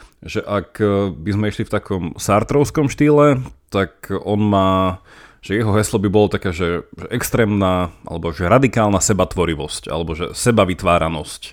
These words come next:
Lebo keď odstrihneš proste nejaký ten, ehm, eh, vlastne ako sa definovala, že jedna z tých definícií, ktorá sa dala, že postmoderne, alebo postmodernizmu, eh, bolo, že je to, eh,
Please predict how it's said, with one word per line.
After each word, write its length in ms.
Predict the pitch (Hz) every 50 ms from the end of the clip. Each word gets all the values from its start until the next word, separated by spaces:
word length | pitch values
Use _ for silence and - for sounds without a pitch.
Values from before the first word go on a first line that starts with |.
| - - - - - - - - - _ _ _
Lebo 180 | - 90 90
keď 200 | - - 98 -
odstrihneš 640 | - 120 110 - - - 123 117 107 113 110 98 -
proste 260 | - 104 - - 117
nejaký 300 | 104 101 98 - - 101
ten, 240 | - - 92 87 82 87
ehm, 340 | 85 82 82 82 82 80 80 80 78 - _ - _ _ _ _ _ _ _ _ _ _ -
eh, 120 | - 101 90 90 85 85 85 -
vlastne 300 | - 92 85 85 - 90
ako 140 | 87 - 92
sa 140 | - - 90
definovala, 560 | 82 95 101 - 101 101 95 92 92 90 90
že 160 | 82 85 90 98
jedna 340 | 92 98 92 90 90 87 -
z 80 | - - -
tých 120 | 90 82
definícií, 500 | 80 92 - - 95 90 85 80 - 92 82
ktorá 380 | - - - 85 85 80 78 - - - - - - - - - - - - - - - - - _ _
sa 160 | - - 113
dala, 240 | 98 107 101 101 101
že 140 | 95 92 95
postmoderne, 880 | - - - 113 117 101 117 120 117 107 101 87 87 98 120 143 151 151 117
alebo 260 | - 107 101 98 98
postmodernizmu, 920 | - - 117 107 110 110 104 98 104 101 98 98 92 85 80 104 117 131
eh, 120 | 147 117 104 - - - - 104 95 92 95 92
bolo, 220 | 87 98 101 107 95
že 180 | 85 101 98
je 100 | 95 95
to, 220 | - - 98 95 92 92 90 90
eh, 640 | 85 - 101 - - - 82 80 80 78 78